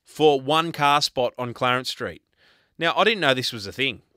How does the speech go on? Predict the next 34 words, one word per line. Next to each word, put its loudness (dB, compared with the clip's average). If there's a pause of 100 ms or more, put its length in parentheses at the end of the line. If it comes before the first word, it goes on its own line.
(140)
that -6
you -4
could -4
buy 4
individual -6
spots. -4
I -6
thought, -6
yeah, -12
sure, -8
people -10
buy -4 (880)
parking -8 (260)
car -2
parks, -2
like -8
an -10
entire -4
parking -2
lot. -12 (800)
Not 0
just -10
one -4
spot, -4
though. -10 (540)
Well, -10 (100)
there -8
you -6
go. -2 (280)
Well, 4
Wi-, -2
Mi-, 2
Will 4
Mulville, 0